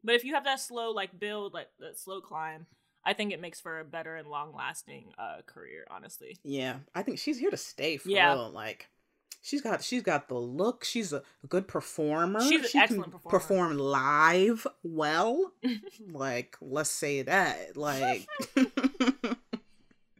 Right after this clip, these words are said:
Speaker 1: Um, other new music. Carrie Foe apparently is making new music too. She said it's something she shakes her ass to every day. Uh, I don't know. This is just
Speaker 2: I'm ready.
Speaker 1: She didn't, like, announce anything.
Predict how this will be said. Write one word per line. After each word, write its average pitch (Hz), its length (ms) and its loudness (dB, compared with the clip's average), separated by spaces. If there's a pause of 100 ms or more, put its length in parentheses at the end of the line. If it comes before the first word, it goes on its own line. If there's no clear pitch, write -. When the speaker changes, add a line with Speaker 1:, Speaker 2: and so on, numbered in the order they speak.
(180)
Speaker 1:
Um, 208 480 4 (1080)
other 240 240 8
new 349 180 0
music. 269 460 -8 (140)
Carrie 247 240 0
Foe 214 300 -4
apparently 220 360 -6
is 233 100 -12
making 240 280 -10
new 240 100 -10
music 247 300 -14 (100)
too. 240 580 -8 (500)
She 254 140 -16
said 226 180 0
it's 208 160 -2
something 214 240 -6
she 214 140 -12
shakes 196 220 -10
her 190 60 -10
ass 170 260 -2
to 180 100 -12
every 165 160 -12
day. 156 280 -12
Uh, 156 500 -4 (240)
I 165 60 -2
don't 170 80 -14
know. 160 140 -12
This 180 140 -10
is 214 120 -8
just 208 160 -4
Speaker 2:
I'm 135 180 -4
ready. 143 360 -2 (1160)
Speaker 1:
She 269 160 0
didn't, 370 140 2
like, 330 100 4
announce 196 300 -4
anything. 156 480 -14